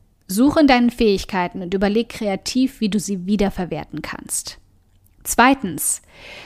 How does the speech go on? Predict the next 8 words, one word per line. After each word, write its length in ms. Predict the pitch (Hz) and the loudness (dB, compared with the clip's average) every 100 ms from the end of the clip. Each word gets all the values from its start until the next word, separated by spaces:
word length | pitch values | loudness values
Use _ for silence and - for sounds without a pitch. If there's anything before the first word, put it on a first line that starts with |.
| - | -8
vergiss 400 | - 220 254 - | 0 4 4 4
niemals, 800 | 233 240 254 269 233 170 - - | 6 10 12 12 10 4 -6 -6
dass 260 | - 196 - | -4 -4 -2
jedes 380 | 226 262 285 - | 0 2 2 2
Online-Business 720 | 240 240 220 202 - 196 - | 2 2 2 0 0 -6 -4
und 120 | 208 | -4
sogar 180 | 208 202 | -2 0
jedes 420 | 202 226 226 - | 0 0 0 -2